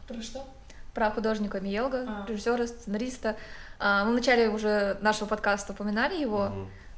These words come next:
Speaker 2: А, давайте вот теперь объясним, почему мы так его любим.
Speaker 3: Всё, что вам нужно сделать, это зайти на его сайт, который мы оставим, э, в нашем Telegram-канале,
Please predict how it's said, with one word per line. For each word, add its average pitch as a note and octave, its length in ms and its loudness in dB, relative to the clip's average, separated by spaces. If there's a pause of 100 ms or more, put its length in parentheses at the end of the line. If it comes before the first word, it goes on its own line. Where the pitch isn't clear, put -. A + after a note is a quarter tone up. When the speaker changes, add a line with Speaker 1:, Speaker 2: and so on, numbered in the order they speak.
Speaker 2:
А, F#2+ 280 -4
давайте G3+ 260 0
вот G3+ 80 -4
теперь G3+ 160 0
объясним, G#3+ 420 4
почему G#3+ 300 0
мы G#3 80 -2
так G3 180 -2
его A#3 100 4
любим. A#3+ 400 0 (1900)
Speaker 3:
Всё, F3 200 4
что E3+ 180 2
вам C#3+ 180 6
нужно B2 560 4
сделать, A2 580 0 (340)
это A2 240 0
зайти G#2 420 -2
на G#2+ 100 0
его G2 240 -2
сайт, G#2+ 360 -2
который G2+ 340 -2
мы G2 120 -4
оставим, F#2 680 -2
э, F#2 300 -4
в F#2 40 -6
нашем G2+ 300 -4
Telegram-канале, G2 920 -4